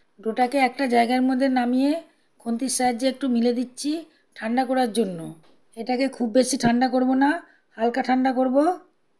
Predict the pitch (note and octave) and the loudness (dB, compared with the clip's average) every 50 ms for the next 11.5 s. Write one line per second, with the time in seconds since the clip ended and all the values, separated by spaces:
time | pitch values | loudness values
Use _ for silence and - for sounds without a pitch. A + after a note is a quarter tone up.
0 | _ _ _ _ _ _ _ _ _ _ _ _ _ _ _ _ _ _ _ _ | _ _ _ _ _ _ _ _ _ _ _ _ _ _ _ _ _ _ _ _
1 | _ _ _ _ _ _ _ _ _ _ _ _ _ _ - - A3 A#3 A3+ C4 | _ _ _ _ _ _ _ _ _ _ _ _ _ _ -6 -4 -2 -2 0 -2
2 | B3 B3 B3 B3 B3+ B3+ B3+ C4 B3+ B3+ C4 B3 B3+ - C#4 C#4+ D#4 F4 E4 - | 0 2 2 4 4 4 4 4 4 2 2 0 0 0 0 0 0 -2 -6 -12
3 | _ _ _ _ _ _ _ _ _ _ _ _ _ _ - F#3 G3+ - - B3+ | _ _ _ _ _ _ _ _ _ _ _ _ _ _ -16 -16 -14 -6 -4 -2
4 | B3+ B3+ B3+ - C#4+ C4+ B3+ C4+ C#4 C#4 C4+ B3 B3 B3 A#3 B3 B3 B3+ C4 B3+ | -2 -2 -2 -2 0 2 2 2 2 2 2 2 2 2 2 2 2 2 4 4
5 | B3+ C4 A#3 - - - - C#4+ D4+ E4+ F4 - _ _ _ _ _ _ _ _ | 4 2 0 -2 -8 -6 -2 -2 -2 -2 -2 -8 _ _ _ _ _ _ _ _
6 | - A3+ A3+ A3 A#3+ B3+ B3+ C4 C4 C4 C4+ B3+ - B3+ A#3+ - C4 A#3 C4 B3+ | -6 -4 -4 0 0 0 0 0 -2 -2 -2 -4 -4 -6 -4 -4 -2 0 0 2
7 | A#3+ B3 B3+ C4 C4+ D4 D#4 D#4+ - _ _ _ _ - A3+ A3+ A3+ B3 C4 C4 | 2 4 4 4 4 2 0 -4 -8 _ _ _ _ -8 -8 -6 -2 -2 -2 0
8 | C4 C4+ C4 B3 B3 C4 C#4+ D4+ D4+ D4 - _ _ _ _ - A#3 A#3+ A#3+ - | 0 2 2 2 2 2 0 -2 -4 -6 -14 _ _ _ _ -8 -8 -6 -4 -4
9 | C4 A3+ A#3+ A#3+ B3 B3+ B3+ B3+ B3+ B3+ - - - C#4+ D4 D#4+ F4+ - _ _ | 2 6 6 6 6 4 2 0 -2 -2 -6 -10 -6 -4 -4 -4 -6 -10 _ _
10 | _ _ _ _ _ _ - A3 G#3+ A#3+ A#3 - - C4 C4 B3+ G#3+ A3+ A#3+ B3 | _ _ _ _ _ _ -8 -4 -4 -4 -4 -4 -4 -4 -4 -2 0 2 2 2
11 | A#3+ A#3+ B3+ B3+ B3+ B3 B3 B3+ C4 C#4 | 2 -2 -2 -2 0 0 0 0 0 0